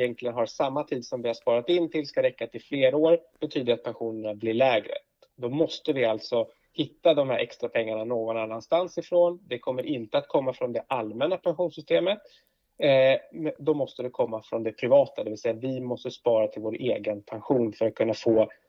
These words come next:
den ålderdom eller den framtidslön eller den frihet som man vill ha,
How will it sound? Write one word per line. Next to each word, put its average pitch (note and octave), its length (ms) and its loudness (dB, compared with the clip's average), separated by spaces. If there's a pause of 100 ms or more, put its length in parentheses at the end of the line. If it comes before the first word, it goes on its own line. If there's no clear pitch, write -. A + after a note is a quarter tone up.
den B2+ 280 6
ålderdom B2+ 720 6
eller B2+ 200 0
den A#2 220 0
framtidslön C3+ 1040 -2
eller B2 160 -2
den A2+ 180 -2
frihet B2+ 800 -6
som A#2+ 240 -8
man A2+ 140 -4
vill A2+ 140 -4
ha, C3 340 4